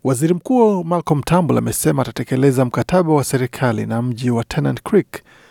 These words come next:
ambao uko katika wilaya ya kaskazini ya Australia. Mkataba huo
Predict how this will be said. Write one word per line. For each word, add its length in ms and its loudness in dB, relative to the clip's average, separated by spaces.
ambao 340 2
uko 140 0
katika 320 -2
wilaya 520 2
ya 180 2
kaskazini 960 -2
ya 100 0
Australia. 840 -4
Mkataba 380 -2
huo 380 2